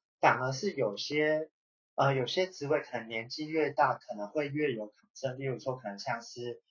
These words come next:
呃，科技相关的，因为科技，新的I T的技术层出不穷，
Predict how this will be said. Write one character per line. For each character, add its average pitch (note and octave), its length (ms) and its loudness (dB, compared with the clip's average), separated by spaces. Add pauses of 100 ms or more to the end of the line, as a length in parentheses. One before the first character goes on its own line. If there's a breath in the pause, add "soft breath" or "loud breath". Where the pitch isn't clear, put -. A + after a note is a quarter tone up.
(100)
呃， A#2 160 -2
科 C3+ 280 2
技 C3 200 -2
相 A2 240 4
关 G#2+ 220 4
的， A2 60 -8
因 C3 100 -2
为 D3 80 0
科 C#3 260 -2
技， C#3 400 -6 (220)
新 D#3 260 -2
的 B2+ 320 8
I C3+ 140 8
T - 160 -6
的 B2+ 100 2
技 C3 220 -4
术 C3+ 180 -6
层 A2+ 240 -4
出 B2+ 220 -8
不 C3+ 140 -10
穷， G2 380 2